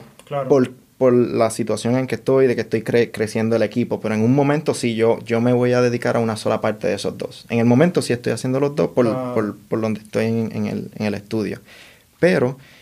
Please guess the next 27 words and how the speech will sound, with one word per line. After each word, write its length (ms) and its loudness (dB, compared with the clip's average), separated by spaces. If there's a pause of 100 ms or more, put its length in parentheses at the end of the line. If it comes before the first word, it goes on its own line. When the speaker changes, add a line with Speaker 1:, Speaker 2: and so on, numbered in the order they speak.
(200)
Speaker 2:
en 160 2
el 160 0
caso, 340 -2
por 160 -2
ejemplo, 400 0
de, 500 0 (1160)
de 180 2
que 140 4
yo 60 6
le 100 4
aconsejaría 480 -2
a 40 -4
las 100 -6
personas, 460 -6
si 140 -2
es 100 4
Speaker 1:
Ujú. 200 -2
Speaker 2:
business 440 2
o 60 -4
tecnología, 600 0
mira, 320 0
no 380 2
importa 540 0
cualquiera 420 -2
de 60 -2
los 220 -8
dos. 340 -8